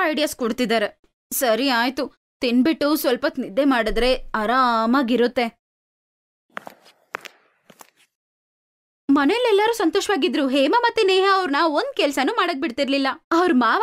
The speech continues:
ಮತ್ತೆ ಗಂಡ ಅವಳು ಏನೇನ್ ತಿನ್ಬೇಕು ಅನ್ಕೋತಾಳೋ ಅದನ್ನೆಲ್ಲ ತಗೊಂಡ್ ಬಂದ್ ಕೊಡ್ತಿದ್ರು. ಒಂದಿನ ರೋಹನ್ ಮಕ್ಳ ಪೋಸ್ಟರ್ನ ತಗೊಂಡ್ ಬಂದು ಮನೆಯಲ್ಲಿ ಫುಲ್ ಅಂಟಿಸ್ತಾನೆ.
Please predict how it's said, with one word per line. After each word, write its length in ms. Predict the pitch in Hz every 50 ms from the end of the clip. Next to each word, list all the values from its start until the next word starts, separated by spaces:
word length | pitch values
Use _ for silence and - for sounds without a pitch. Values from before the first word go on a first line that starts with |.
| 494 480
ಮತ್ತೆ 240 | 466 466 466 453 440
ಗಂಡ 320 | 262 269 269 277 370 453 466 403 392 415 427 - -
ಅವಳು 200 | 330 339 320 277
ಏನೇನ್ 320 | 294 269 381 508 523 480
ತಿನ್ಬೇಕು 340 | - 415 320 294 403 - 370
ಅನ್ಕೋತಾಳೋ 600 | 330 311 - 311 - 285 262 277 285 - - 247
ಅದನ್ನೆಲ್ಲ 400 | 262 247 233 233 247 359 415 415 453 453
ತಗೊಂಡ್ 240 | 440 403 370 359 311
ಬಂದ್ 160 | 339 311 302
ಕೊಡ್ತಿದ್ರು. 420 | - 277 262 - 269 214 202 240 - - - _ - - -
ಒಂದಿನ 300 | - 359 440 466 480 453 466 466 453 403
ರೋಹನ್ 500 | 269 269 - - 370 381 370 415 392 277
ಮಕ್ಳ 240 | 262 240 - - 494 523
ಪೋಸ್ಟರ್ನ 520 | 523 - 392 381 - - 403 311 302 311 285 262 -
ತಗೊಂಡ್ 320 | 262 220 - 302 381 392
ಬಂದು 320 | 392 349 294 339 302 294 285
ಮನೆಯಲ್ಲಿ 520 | 294 254 214 202 202 233 370 453 427 392
ಫುಲ್ 200 | - 302 285 339
ಅಂಟಿಸ್ತಾನೆ. 520 | 370 294 262 - 269 - - 262 233 240